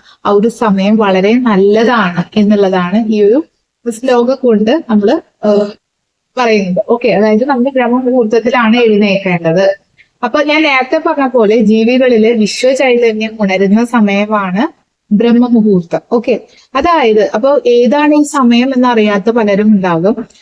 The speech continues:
സൂര്യോദയത്തിന് ഒരു ഒന്നര മണിക്കൂർ മുൻപാണ്, ആ, നമുക്ക് ഈ ഒരു മുഹൂർത്തം എന്ന് പറയുന്നത്. അതായത് സൂര്യൻ ഉദിക്കുന്നതിന് ഒരു ഒന്നര മണിക്കൂർ മുൻപ്, അതായത് ഇപ്പോ ആറ് മണിക്കാണ് സൂര്യൻ ഉദിക്കുന്നതെങ്കിൽ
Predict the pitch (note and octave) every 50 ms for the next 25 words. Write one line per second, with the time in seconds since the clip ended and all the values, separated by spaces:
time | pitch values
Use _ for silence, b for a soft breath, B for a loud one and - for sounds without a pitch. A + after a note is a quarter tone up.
0 | b b b - - C#4+ C#4 C#4 C#4+ D4 D#4 D#4+ E4 D#4+ D#4+ D#4 C#4 B3 - B3
1 | G#3+ G#3+ A#3+ C#4 B3 - A#3 A3+ A#3+ B3+ A#3+ - A3 A3+ G#3+ A3 A3+ A#3+ B3+ C#4+
2 | D4 D4 C4+ A3+ A3 A3 - A3 A3 A#3 A#3 A#3 A#3 G#3+ G3+ G3+ G#3 A3 G#3+ A#3+
3 | A#3 G#3+ F3+ E3 F3+ A3 D4+ - _ _ _ _ - G#3 F#3+ F#3+ F#3 F#3 F#3 F#3
4 | F#3 F#3 G3+ G3+ G3 F#3+ F3+ - B3 D4+ D#4+ - - B B B _ - A#3+ B3
5 | C4+ C#4 B3 A3+ A#3+ C#4+ D4+ A#3+ A3+ G#3+ A3+ B3 A#3+ A#3+ A3+ - C#4 C4 C4 A#3+
6 | G#3 G#3+ A3 G#3+ F#3 E3+ E3+ F3 F#3 A#3 B3 B3 B3 - C4 B3+ B3 C#4 D4+ E4
7 | D#4 A#3+ A#3+ A3 B3 A3 A3 A3 A3 G#3+ A3+ A3 A#3 - A3 A#3+ A#3 A3 G#3+ A3
8 | A3 A3+ A#3 A3 G#3+ G3 - G#3+ G#3 G#3+ A3+ A3 F#3 F3 - - - G#3 G3+ A#3+
9 | A#3+ A#3 G3+ F#3+ F#3 G3+ G3+ - - - _ _ _ _ - A3+ G3 C4+ C#4+ C#4
10 | - A3 A3+ A3+ A3 A3 B3+ C4+ D4 D4 C#4+ B3+ A3+ G#3+ B3 A#3+ A3 G#3 G#3 A#3
11 | - - A#3 G#3+ G3+ G#3 G#3 A3 G#3 F#3 F#3 - G3+ F#3+ G3 G3+ G#3 G3 F3 E3+
12 | D#3+ E3+ A3 E4